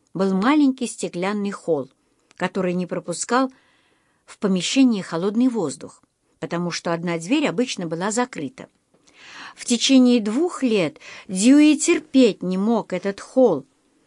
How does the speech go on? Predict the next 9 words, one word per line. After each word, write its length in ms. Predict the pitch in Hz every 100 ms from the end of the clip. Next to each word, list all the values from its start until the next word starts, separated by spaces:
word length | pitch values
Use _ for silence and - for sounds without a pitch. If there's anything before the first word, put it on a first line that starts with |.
| -
но, 140 | 220
вернувшись 600 | 233 240 240 302 - 185
после 360 | - 208 - 185
трёх 320 | 180 214 202
недель, 420 | 175 165 185 247
проведённых 720 | 277 233 233 208 240 214 208 -
в 40 |
моём 320 | 202 214 208
доме, 360 | 190 202 196 202